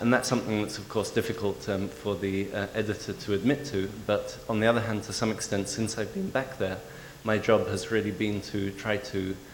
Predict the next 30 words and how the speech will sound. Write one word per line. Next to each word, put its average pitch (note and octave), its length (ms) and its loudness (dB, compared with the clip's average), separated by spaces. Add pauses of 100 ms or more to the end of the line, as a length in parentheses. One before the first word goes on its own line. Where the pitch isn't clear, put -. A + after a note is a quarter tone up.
(220)
um, G2 360 -2 (100)
remediate A2 720 4
this - 160 -4
condition G2 560 -2 (140)
and G2+ 200 0
to - 120 -12
try A2+ 200 2
to - 140 -6
find, A2 400 -2 (340)
to A#2 100 0
understand A2 540 2
what A#2+ 240 2
are G2+ 280 2 (960)
the G2+ 340 2
channels, A2+ 520 2
the G#2 80 2
languages, G2+ 640 0
the G2 240 0
modes A2+ 340 4
of - 140 -8
communication G#2 640 -2
through - 180 -6
which G2 300 0 (320)
we A2+ 100 2
discuss, - 480 0
debate, F#2+ 540 -2
and G#2+ 100 -6
criticize G2 480 -2
architecture - 460 -6
today, F#2+ 420 0